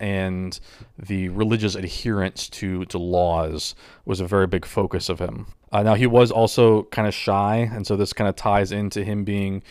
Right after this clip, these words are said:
uh, very focused on reading and studying religious texts. He was not big into the social scene or, or any sort of those things. Uh, and so there's not a whole lot that we know about him. Uh, he was very quiet, spent a lot of time alone.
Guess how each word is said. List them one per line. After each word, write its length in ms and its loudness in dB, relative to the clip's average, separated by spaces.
uh, 120 0
very 280 2
focused 420 -2
on 160 0
reading 540 -2
and 300 -4
studying 600 0
religious 640 -2
texts. 400 0
He 80 -4
was 180 -4
not 480 0
big 220 2
into 360 -2
the 120 -4
social 420 0
scene 500 -2
or, 100 -4
or 260 -4
any 180 -2
sort 320 -4
of 160 -8
those 580 -4
things. 560 -2
Uh, 260 2
and 100 -4
so 80 2
there's 140 2
not 100 6
a 60 6
whole 180 2
lot 120 8
that 60 -2
we 120 0
know 300 4
about 480 2
him. 360 -2
Uh, 120 2
he 100 2
was 120 -2
very 200 6
quiet, 560 2
spent 320 -4
a 40 4
lot 160 4
of 60 2
time 220 -2
alone. 640 0